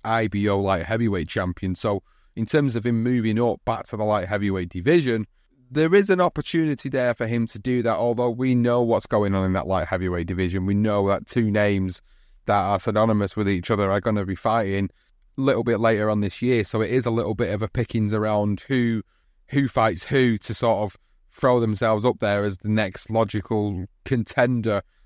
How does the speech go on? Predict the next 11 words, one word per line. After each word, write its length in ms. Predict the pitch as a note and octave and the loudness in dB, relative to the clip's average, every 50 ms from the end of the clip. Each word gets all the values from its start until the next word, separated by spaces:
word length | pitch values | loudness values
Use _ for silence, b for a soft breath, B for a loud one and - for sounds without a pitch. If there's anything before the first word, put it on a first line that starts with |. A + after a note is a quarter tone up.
| _ _ _ _ _ _ _ - | _ _ _ _ _ _ _ -4
after 280 | A#2 A2 - - A#2+ | -4 -4 0 0 0
the 120 | G2+ A2+ G#2 | 0 0 0
big 180 | F#2+ A#2 G#2 | 0 -2 -2
super 320 | - - D3 D#3 F#3 - D3+ | -2 -2 0 0 0 0 -2
fight 260 | - - A#2 G2+ F2+ | 0 2 2 2 2
happens 320 | F#2+ G2 - - G2+ G2 | 0 -2 -2 -2 -4 -4
between 320 | - F#2+ - - A2 G2+ G2 | -4 -6 -4 -2 -2 -2 -2
Beterbiev 560 | G#2 - - A#2 G#2+ G#2 G2+ G#2+ G2 G2 F#2+ | -4 -2 -2 -2 -2 0 0 0 -2 -2 -2
and 160 | G2+ F#2+ F#2 | -4 -6 -4
Bivol. 380 | - - - - B2+ G#2 F2+ - - _ _ _ _ _ _ _ _ _ _ _ - | -4 -4 -2 -2 0 -2 -2 -4 -8 _ _ _ _ _ _ _ _ _ _ _ 0
Can 500 | - E3+ E3 D#3 C#3+ C3+ C3 A#2+ - | 2 2 4 4 2 0 0 -2 -6